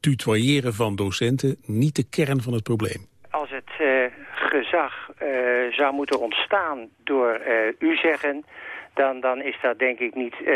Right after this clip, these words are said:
Speaker 2: de manier waarop we het respect weer terug moeten krijgen. En, eh, eerlijk gezegd verbazen wij ons als Algemene Onderwijsbond er wel over dat, eh, ik kijk even naar de vorige items die u noemde, de werkeloosheid, de problemen met de euro.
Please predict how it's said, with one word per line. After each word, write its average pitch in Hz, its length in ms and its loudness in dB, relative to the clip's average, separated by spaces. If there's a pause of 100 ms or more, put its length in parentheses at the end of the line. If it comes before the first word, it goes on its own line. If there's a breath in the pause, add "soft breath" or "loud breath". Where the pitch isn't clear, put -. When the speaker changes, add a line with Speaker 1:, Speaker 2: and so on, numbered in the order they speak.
(140)
Speaker 2:
de 131 120 0
manier 120 320 0
waarop 117 260 0
we 123 60 0
het - 100 -6
respect 123 440 -2
weer 117 120 -2
terug - 260 -4
moeten 110 240 -2
krijgen. 117 440 0 (580 loud breath)
En, 131 360 0
eh, 147 100 0 (300)
eerlijk 139 160 2
gezegd - 300 0
verbazen 131 520 -2
wij 123 180 0
ons 120 240 -6
als 117 220 0
Algemene 117 420 0
Onderwijsbond 127 680 0
er 127 120 -2
wel 127 220 2
over 120 300 0
dat, 117 180 2 (140)
eh, 131 300 0
ik 123 80 -10
kijk 120 220 0
even 120 260 0
naar 117 160 0
de 110 100 -8 (100)
vorige 147 420 2
items 127 220 -6
die 135 120 -2
u 127 100 2
noemde, 123 300 2
de 117 100 -2
werkeloosheid, 123 960 0
de - 120 -12
problemen 131 500 0
met 117 120 -4
de - 140 -6
euro. 143 400 2